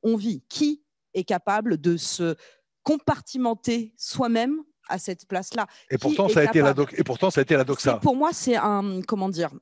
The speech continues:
Speaker 1: euh, c'est une construction mentale, en fait, auquel on a voulu croire, auquel on a adossé, euh,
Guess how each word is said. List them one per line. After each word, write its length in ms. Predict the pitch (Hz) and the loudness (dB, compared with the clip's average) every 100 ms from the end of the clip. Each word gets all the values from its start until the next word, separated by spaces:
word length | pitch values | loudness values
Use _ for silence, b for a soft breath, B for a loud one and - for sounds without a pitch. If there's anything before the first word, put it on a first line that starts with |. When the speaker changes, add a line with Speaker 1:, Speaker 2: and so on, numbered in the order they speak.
| - | -8
Speaker 1:
euh, 1000 | 170 160 151 147 147 147 143 110 95 78 | -6 -6 -6 -6 -6 -6 -6 -8 -10 -12
c'est 200 | 143 214 | -10 -4
une 120 | 247 | -4
construction 480 | 226 262 - 254 277 | -2 -4 -6 -4 -2
mentale, 400 | 262 226 185 220 - | -2 -2 -2 -4 -6
en 100 | 170 | -8
fait, 260 | - 202 - | -6 -6 -4
auquel 260 | 180 196 190 | -6 -4 -4
on 140 | 175 | -4
a 80 | 160 | -6
voulu 260 | 160 226 | -4 -4
croire, 360 | 233 - 196 254 | -4 -2 -2 -2
auquel 280 | 180 - 170 | -6 -8 -8
on 120 | 170 | -6
a 80 | 165 | -4
adossé, 680 | 165 160 175 - 196 202 190 | -4 -4 -6 -6 -4 -2 0
euh, 140 | 156 | -2